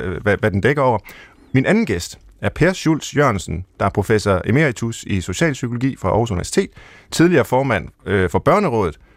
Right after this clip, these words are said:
og forfatter til et hav af bøger om børn,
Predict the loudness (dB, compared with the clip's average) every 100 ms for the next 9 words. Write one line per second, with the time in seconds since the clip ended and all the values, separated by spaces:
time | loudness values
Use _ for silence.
0 | _ -4 -2 0 2 2 0 -2 -2 0
1 | 0 -2 -4 0 2 2 2 0 2 2
2 | 2